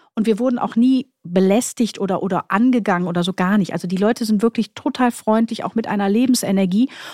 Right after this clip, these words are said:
Und auch in so einem Slum hat sich quasi so eine Stadt in der Stadt gebildet.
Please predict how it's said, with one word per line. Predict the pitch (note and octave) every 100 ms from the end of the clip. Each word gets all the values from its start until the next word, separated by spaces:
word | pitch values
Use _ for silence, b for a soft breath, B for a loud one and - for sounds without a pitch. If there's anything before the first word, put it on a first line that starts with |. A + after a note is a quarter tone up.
| B
Und | A3+ -
auch | -
in | C4+ D#4
so | F4 E4
einem | A#3 G#3+ F#3
Slum | - F#3+ F3+ C4+ G#4+ B B
hat | - A#3+ -
sich | C4
quasi | - A3+ A3+ A3
so |
eine | G#3+ F#3+
Stadt | - B3 C4
in | -
der | A3 F#3+
Stadt | - F3+ -
gebildet. | E3 D3+ D3 C4 -